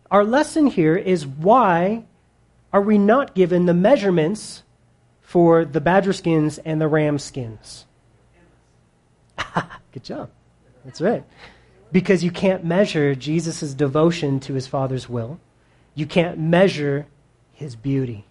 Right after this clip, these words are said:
I love that. I love that. Good job. Yeah.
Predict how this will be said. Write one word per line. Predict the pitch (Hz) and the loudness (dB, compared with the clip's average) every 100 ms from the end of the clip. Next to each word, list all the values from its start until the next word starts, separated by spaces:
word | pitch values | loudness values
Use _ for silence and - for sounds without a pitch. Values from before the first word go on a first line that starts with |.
| _ _ _ _ _ _ - | _ _ _ _ _ _ -20
I | |
love | 123 139 151 151 | -10 -2 0 0
that. | 135 113 - _ _ _ _ _ | -4 -10 -14 _ _ _ _ _
I | |
love | 131 214 | 0 0
that. | 220 110 | 0 -10
Good | 170 | -8
job. | 220 160 _ _ _ _ _ _ _ _ _ _ - | -8 -8 _ _ _ _ _ _ _ _ _ _ -20
Yeah. | 135 | -18